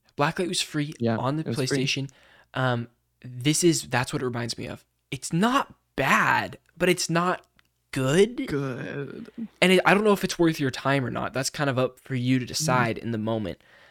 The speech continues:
Speaker 2: Mm-hmm.
Speaker 1: Um, but I hope that this game does get more, more development time, 'cause if they have the same amount of success that they found in fixing it up for a year, I hope that another year would do the same. And maybe, maybe they really tune it up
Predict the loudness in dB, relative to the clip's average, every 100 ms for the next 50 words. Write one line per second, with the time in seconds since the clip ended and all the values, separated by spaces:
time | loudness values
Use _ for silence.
0 | -10 -4 0 0 -4 -10 _ _ _ 4
1 | 4 4 0 4 2 2 0 0 0 2
2 | 0 0 0 0 0 -4 -2 -4 0 0
3 | -2 -6 _ _ _ _ _ _ _ _
4 | _ -18 -14 -6 0 0 0 0 -2 -2
5 | -4 -4 -4 -6 -8 -10 _ _ -4 -4
6 | -4 -4 -2 2 2 2 0 -16 _ -2
7 | 0 2 2 0 -2 -2 -2 -2 -6 -10
8 | -6 -4 -4 -4 -6 -10 -18 _ -6 -4
9 | -4 -4 -4 -6 -6 -4 -2 -2 -6 _
10 | -2 0 0 0 2 2 0 4 4 4
11 | 0 -2 0 0 -2 -2 0 0 0 -2
12 | -2 -2 -2 -2 0 2 4 4 2 -8
13 | -20 _ -4 0 0 0 -2 -6